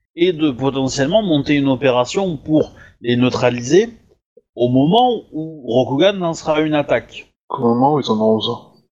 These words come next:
Speaker 1: C'est ça, au moment précis où, juste avant où ils en auront besoin. Comme ça, ça va couper l'herbe sous le pied, euh, de,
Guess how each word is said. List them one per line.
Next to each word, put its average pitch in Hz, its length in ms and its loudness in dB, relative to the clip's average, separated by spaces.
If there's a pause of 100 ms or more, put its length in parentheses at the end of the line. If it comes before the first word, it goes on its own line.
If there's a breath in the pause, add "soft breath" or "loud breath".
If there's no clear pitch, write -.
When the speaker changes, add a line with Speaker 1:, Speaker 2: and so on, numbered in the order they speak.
(100)
Speaker 1:
C'est 120 60 -20
ça, 113 300 0
au 95 80 -6
moment 151 440 0
précis 208 460 -4
où, 127 440 -4
juste 120 220 -8
avant 180 300 0
où 156 80 -2
ils 131 80 -2
en 131 80 0
auront 143 200 -2
besoin. 127 420 0
Comme 82 200 -8
ça, 196 200 -2
ça 165 100 -4
va 123 100 -4
couper 143 300 -2
l'herbe 127 180 2
sous - 140 -16
le 113 60 -10
pied, 127 320 0 (480 loud breath)
euh, 98 240 2
de, 101 640 -4